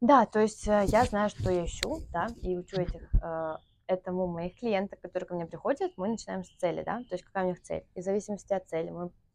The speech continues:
прорисовываем портрет мужчины, какой у него лайфстайл, где он примерно работает, как часто он путешествует, в какие рестораны он ходит, какой у него... Ну, то есть, чтобы вы максимально мэчились. И под этот мэч я подбираю анкету девушки, да, потому что искусственный интеллект, он нас мэчит с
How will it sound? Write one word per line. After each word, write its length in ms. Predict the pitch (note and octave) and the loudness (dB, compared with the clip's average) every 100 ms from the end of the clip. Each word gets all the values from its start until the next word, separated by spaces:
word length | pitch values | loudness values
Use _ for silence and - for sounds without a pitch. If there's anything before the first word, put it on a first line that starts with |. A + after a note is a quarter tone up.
| _ | _
прорисовываем 640 | F#3 F#3 F3+ E3+ G3 A3+ | 0 0 0 -2 -2 -2
портрет 380 | G3 F#3 F#3+ G#3+ | -2 -4 -4 -6
мужчины, 420 | A#3 - F3+ E3+ E3 | -8 -10 -10 -10 -4
какой 180 | G3 G#3+ | 2 4
у 20 | |
него 100 | A#3 | 6
лайфстайл, 560 | A#3 A#3+ - E3+ E3 D#3+ | 4 2 2 6 8 6
где 220 | D#3+ F#3 | 2 2
он 80 | G#3+ | 2
примерно 400 | G3+ G3+ G3+ G3+ | 2 2 2 2
работает, 480 | F#3+ F3 E3+ - - - - | 0 0 -2 -2 -14 -14 -4
как 160 | F#3 F#3 | 0 2
часто 300 | G#3 G3+ G#3+ | 2 2 -2
он 40 | G#3 | -6
путешествует, 460 | - E3 E3 - | -4 -2 -2 -6
в 20 | - | -20
какие 240 | - G#3 | -12 -8
рестораны 480 | G3+ - E3+ E3+ D#3+ | -8 -8 -6 -4 -6
он 80 | - | -8
ходит, 200 | D#3+ - | -8 -8
какой 260 | - G3 G3+ | -6 -2 0
у 20 | |
него... 240 | F3+ F#3 - - - | 2 0 -2 -20 -6
Ну, 60 | A3 | 6
то 80 | A3 | 6
есть, 180 | G#3+ | 6
чтобы 220 | - G#3 G3 | -2 0 2
вы 80 | |
максимально 500 | A#3 G#3 - F#3 F#3+ | 2 2 2 4 4
мэчились. 540 | F3+ E3+ - - - - - | 4 0 -4 -16 -18 -20 -2
И 120 | G3+ | -2
под 220 | - F#3 | 4 8
этот 480 | G3 G#3 - F#3 F3+ - - | 10 8 4 2 0 -4 -6
мэч 320 | E3+ G3+ - | -2 -2 -2
я 80 | F3+ | -4
подбираю 540 | F3+ E3 E3 E3+ F3 - | -4 -4 2 2 0 -6
анкету 480 | F3 E3 - D#3 D3+ | -10 -10 -6 -8 -8
девушки, 400 | D3 G3+ C4 - | -2 -2 -4 -6
да, 200 | D3+ A3 - - | -4 -4 -6 -10
потому 240 | F3 F3+ | -2 -2
что 180 | - F#3 - | 0 -2 -2
искусственный 400 | F3+ A3 A3+ F3+ | 0 0 2 -4
интеллект, 360 | E3+ F#3 D#4 - _ | -2 0 0 -2 _
он 280 | F3 F#3 G#3+ - | -4 -2 -4 -4
нас 240 | E3 C#3+ | -8 -6
мэчит 280 | F3 G#3+ - | -6 -6 -10
с 280 | - - | -18 -20